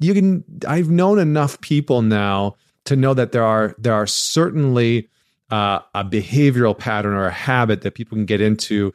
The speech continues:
where they can be smoking too much weed, you know, where they're waking up in the morning.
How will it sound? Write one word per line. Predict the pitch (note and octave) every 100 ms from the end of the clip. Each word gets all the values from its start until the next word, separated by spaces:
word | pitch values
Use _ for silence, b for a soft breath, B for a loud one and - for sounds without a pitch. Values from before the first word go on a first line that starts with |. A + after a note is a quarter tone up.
| b b b
where | A2 A2+ G2
they | B2 C3+
can | C3 A#2+ G#2+ F2 -
be | B2+ A#2
smoking | - A#2 G#2+ F#2+ F#2
too | -
much | G2+ F2+ -
weed, | - E2 E2+ -
you | G#2
know, | G2+ G#2
where | G#2 F#2+
they're | C3+
waking | B2+ B2 B2 A2+
up | A2+
in | A2
the | G2
morning. | G2+ G#2 G#2 G#2